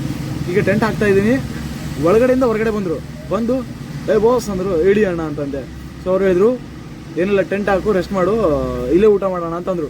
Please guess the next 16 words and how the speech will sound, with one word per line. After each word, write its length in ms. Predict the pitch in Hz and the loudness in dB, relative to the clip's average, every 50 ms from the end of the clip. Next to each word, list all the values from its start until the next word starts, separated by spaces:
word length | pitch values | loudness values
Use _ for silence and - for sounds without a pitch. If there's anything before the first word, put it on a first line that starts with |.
| 131 - - - - - 165 | -8 -14 -20 -18 -12 -8 -2
"ವಾ" 140 | 202 240 254 | -2 -2 0
ಅಂತಂದೆ. 520 | 247 226 220 202 185 196 185 175 165 160 143 - - - - - - - - - | -2 -4 -4 -2 -2 0 0 2 0 0 0 -2 -8 -8 -10 -10 -10 -10 -6 -2
"Thank 200 | 175 190 220 214 214 | 0 0 2 4 2
you, 80 | 220 | 4
thank 200 | 180 190 202 208 | 4 4 2 2
you 120 | 208 185 196 | 2 2 2
so 120 | 196 190 | 0 0
much 120 | 185 180 | 0 0
ಅಣ್ಣ" 120 | 185 175 175 | 0 0 0
ಅಂತಂದೆ. 680 | 175 170 151 160 156 156 170 180 170 - - - - | -2 -2 -2 -2 -2 0 0 -2 -2 -4 -10 -10 -8
ಅಷ್ಟೇ, 240 | 151 151 - - 185 | -8 -8 -4 -2 -2
ಮತ್ತೇನೂ 500 | 165 156 156 151 143 - 151 175 185 190 | -2 0 -2 -4 -6 -2 0 2 2 2
ಇಲ್ಲ. 140 | 185 165 151 135 127 - - - - | 2 2 2 0 -2 -8 -12 -6 -4
ಯಾಕಂದರೆ 300 | - - - 208 208 220 | -2 -2 0 2 4 4
ಇವತ್ತು 220 | 226 233 - - 185 | 4 4 4 0 -4
ಹೋಗಿ 480 | 175 185 202 226 214 190 220 233 226 | -2 0 0 0 0 0 -2 -4 -4